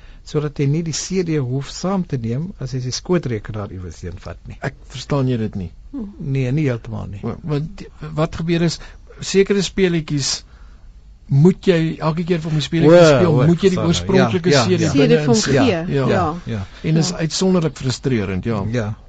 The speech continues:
Speaker 3: Ja,
Speaker 1: So jy
Speaker 3: so
Speaker 1: kan seker 'n vi-, virtuele ding skep?
Speaker 3: Ja, hy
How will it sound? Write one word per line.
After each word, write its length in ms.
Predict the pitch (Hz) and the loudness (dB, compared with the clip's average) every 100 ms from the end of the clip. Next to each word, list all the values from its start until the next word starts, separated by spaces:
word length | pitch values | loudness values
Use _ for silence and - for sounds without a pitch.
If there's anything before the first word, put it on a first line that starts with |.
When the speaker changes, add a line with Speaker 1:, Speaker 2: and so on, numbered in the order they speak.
| - | -6
Speaker 3:
Ja, 260 | 214 175 | -2 -2
Speaker 1:
So 120 | 165 143 | 0 2
jy 80 | |
Speaker 3:
so 80 | 151 | 2
Speaker 1:
kan 140 | 170 160 | 2 0
seker 560 | 170 160 156 123 113 | -4 0 0 0 -2
'n 40 | 107 | -6
vi-, 200 | 107 107 | -6 -6
virtuele 600 | 110 - 107 101 117 139 | -8 -8 -8 -4 -2 -2
ding 180 | 131 127 | -2 -4
skep? 220 | - 156 - | -6 -14 -10
Speaker 3:
Ja, 420 | 233 208 247 247 | -6 0 2 2
hy 100 | 196 | 2